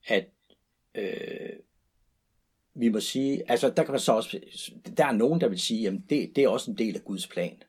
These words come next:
den almægtige, kontrollerende Guds plan. Øh, det kan slet ikke få til at passe med, med Bibelen og med Jesu liv. Øh, Gud står ikke bag lidelse, og Gud påfører os ikke smerte. Men, men, øh, men det er ikke det samme som at sige, at vi ikke kan,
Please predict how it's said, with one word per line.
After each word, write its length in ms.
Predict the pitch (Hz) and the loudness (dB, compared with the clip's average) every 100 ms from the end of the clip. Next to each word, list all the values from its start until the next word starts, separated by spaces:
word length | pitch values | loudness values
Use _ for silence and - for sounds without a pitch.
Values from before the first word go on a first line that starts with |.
| - | -6
den 120 | 90 | -4
almægtige, 460 | 90 90 - 104 | -2 -2 -2 -6
kontrollerende 640 | 98 101 - 90 98 85 90 | -4 -8 -6 -4 -4 -6 -8
Guds 300 | 92 90 - | -10 -10 -8
plan. 340 | - 90 - _ _ _ _ _ _ _ - | -4 -4 -4 _ _ _ _ _ _ _ -2
Øh, 420 | 87 82 78 - - | -2 0 -4 -8 -6
det 100 | - | -6
kan 80 | 123 | -2
slet 240 | 110 - 131 | -4 0 -2
ikke 120 | 123 | -2
få 100 | - | -6
til 120 | - | -4
at 80 | 98 | -6
passe 360 | - 101 - - | -6 -6 -6 -6
med, 200 | 82 82 _ - | -8 -8 _ -8
med 120 | 90 90 | -8 -6
Bibelen 400 | 104 95 87 - _ | -6 -6 -8 -14 _
og 140 | 90 | -8
med 100 | 87 85 | -6 -6
Jesu 360 | 90 92 - | -4 -6 -6
liv. 320 | 87 92 - - _ _ _ _ _ _ _ | -8 -8 -10 -20 _ _ _ _ _ _ _
Øh, 360 | 87 87 82 80 | -2 -2 -4 -4
Gud 120 | 120 | -2
står 260 | 123 - 80 | -2 0 0
ikke 140 | 101 | 0
bag 180 | 104 101 | 0 0
lidelse, 460 | 90 101 101 113 87 | -2 -2 -2 -2 -4
og 80 | - | -2
Gud 180 | 120 | -4
påfører 460 | - - 104 - 78 | -4 -2 -2 0 -4
os 140 | 78 | -4
ikke 160 | 101 98 | -6 -4
smerte. 600 | - 80 71 - 95 95 _ _ _ _ _ _ _ | -6 -6 -8 -8 -10 -12 _ _ _ _ _ _ _
Men, 420 | - 104 98 95 _ | 2 4 4 0 _
men, 300 | - 110 104 | -2 0 2
øh, 400 | 95 87 82 82 78 _ _ _ _ _ | 2 0 -2 -4 -8 _ _ _ _ _
men 180 | 135 - | -6 4
det 140 | 135 | 4
er 40 | |
ikke 120 | 147 - | 4 0
det 100 | - | -2
samme 220 | 123 123 | 0 0
som 140 | 127 | 0
at 60 | 101 | -2
sige, 220 | - 127 | 0 0
at 60 | 113 | 0
vi 100 | 98 | 0
ikke 160 | 113 - | -2 -4
kan, 420 | - 92 80 | -4 -4 -6